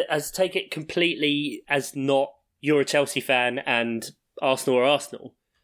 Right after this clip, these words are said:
but you've got two teams that are kind of in similar situations, and we said that last year,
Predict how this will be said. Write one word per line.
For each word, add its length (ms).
but 180
you've 160
got 260
two 200
teams 320
that 100
are 40
kind 220
of 60
in 100
similar 320
situations, 600
and 80
we 80
said 340
that 200
last 420
year, 320